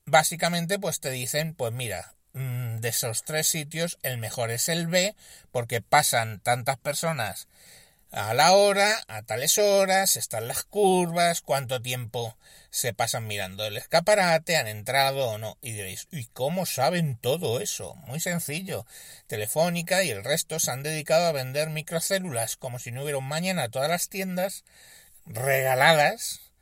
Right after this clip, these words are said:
básicamente para justificación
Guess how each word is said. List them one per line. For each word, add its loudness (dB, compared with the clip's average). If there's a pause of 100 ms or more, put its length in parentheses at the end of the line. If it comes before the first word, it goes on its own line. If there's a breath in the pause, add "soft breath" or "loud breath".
(380 loud breath)
básicamente 2
para 2
justificación -6